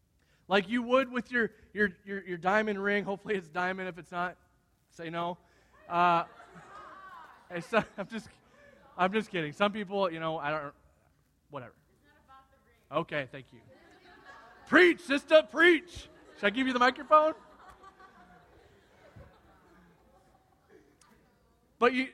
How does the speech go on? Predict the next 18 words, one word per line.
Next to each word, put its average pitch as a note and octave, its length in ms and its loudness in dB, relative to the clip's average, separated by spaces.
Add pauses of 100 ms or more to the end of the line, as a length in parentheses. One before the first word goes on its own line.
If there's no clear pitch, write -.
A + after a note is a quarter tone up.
(120)
do G3+ 100 -2
you A#3 60 2
get C4+ 140 4
what C4 100 4
I'm B3 100 -2
saying? A#3+ 360 -4 (1300)
The, G#3+ 120 -2
the A3 160 2
ring C#4 480 0
in, A#3 400 -2
in, G3 260 -10
in, G3 140 -8
in, F#3 280 -12 (120)
in F#3 140 -10
proposal G3+ 600 -2
or F3 100 -2
in D#3+ 220 -6
marriage F3 460 -2